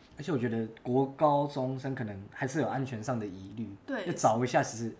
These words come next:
Speaker 1: 有机会找到你在哪里。
Speaker 2: 嗯。
Speaker 1: 然后可能会引起一些网络上不孝分子去干嘛，
Speaker 2: 对，对。
Speaker 1: 干嘛，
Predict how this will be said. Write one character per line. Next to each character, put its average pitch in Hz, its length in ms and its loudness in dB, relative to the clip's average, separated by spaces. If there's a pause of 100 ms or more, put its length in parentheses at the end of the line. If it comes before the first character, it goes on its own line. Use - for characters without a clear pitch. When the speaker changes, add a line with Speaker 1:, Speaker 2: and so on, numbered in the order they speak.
(200)
Speaker 1:
有 113 80 -4
机 131 160 0
会 127 40 4
找 101 140 -4
到 113 140 -2
你 95 120 -10
在 110 140 -10
哪 92 100 -12 (140)
里。 92 80 -16
Speaker 2:
嗯。 226 100 -6 (680)
Speaker 1:
然 113 100 -8
后 - 0 -
可 113 80 -4
能 113 80 0
会 123 100 0
引 120 120 -2
起 113 180 -6
一 113 60 0
些 123 120 0
网 113 160 0
络 123 120 -2
上 120 200 -2
不 110 140 -10
孝 117 300 0
分 113 200 -6
子 98 140 -10
去 98 320 -10 (420)
干 110 140 -4
嘛， 98 60 -8
Speaker 2:
对， 92 80 -12
对。 - 20 -12
Speaker 1:
干 101 100 -10
嘛， 95 80 -14